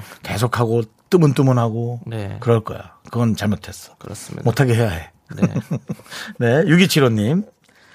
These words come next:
Speaker 1: 마늘 까다 화나서 보냅니다. 그랬어요.
Speaker 2: 어.
Speaker 1: 얇은 지식 갖고 아는 체 하기는 위대한 개츠비 자세히 한번 물어보세요. 분명 모를걸요? 인터넷에 요약해 놓는 거 읽을지도 몰라. 라고.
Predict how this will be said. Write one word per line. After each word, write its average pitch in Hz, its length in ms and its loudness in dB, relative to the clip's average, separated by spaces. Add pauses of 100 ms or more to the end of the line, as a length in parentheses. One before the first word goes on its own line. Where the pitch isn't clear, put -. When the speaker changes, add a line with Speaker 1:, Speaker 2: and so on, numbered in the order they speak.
(300)
Speaker 1:
마늘 190 380 4
까다 202 520 4
화나서 165 380 2
보냅니다. 117 600 -4
그랬어요. 104 580 -8
Speaker 2:
어. 107 440 -10
Speaker 1:
얇은 196 360 2
지식 185 240 0
갖고 190 220 2
아는 156 240 2
체 139 120 -4
하기는 139 460 0 (300)
위대한 208 300 4
개츠비 185 380 2
자세히 151 260 2
한번 165 240 2
물어보세요. 120 460 -2
분명 156 320 0
모를걸요? 135 560 0 (400)
인터넷에 156 540 2
요약해 170 280 4
놓는 180 300 2
거 151 100 0
읽을지도 143 560 -2
몰라. 120 760 0
라고. 87 600 -10